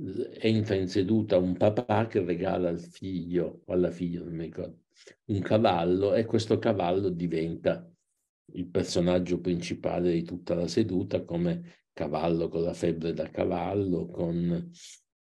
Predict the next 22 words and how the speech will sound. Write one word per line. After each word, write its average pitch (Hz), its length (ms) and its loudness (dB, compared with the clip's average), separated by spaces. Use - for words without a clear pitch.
mm, 85 1500 -6
certa - 680 -6
violenza 85 760 0
del 85 220 -4
cavallo, 85 680 -2
eccetera, 85 400 -6
eccetera, 85 540 -2
e, 101 200 0
e 104 80 -4
si - 200 -2
va, 90 300 2
e, 107 160 -6
e, 117 220 0
e - 140 0
prende 98 500 2
vita 90 460 -2
proprio 85 320 -2
questo, 87 520 -6
questi 87 320 -4
racconti 87 680 -6
che 90 260 -2
vengono 85 760 -4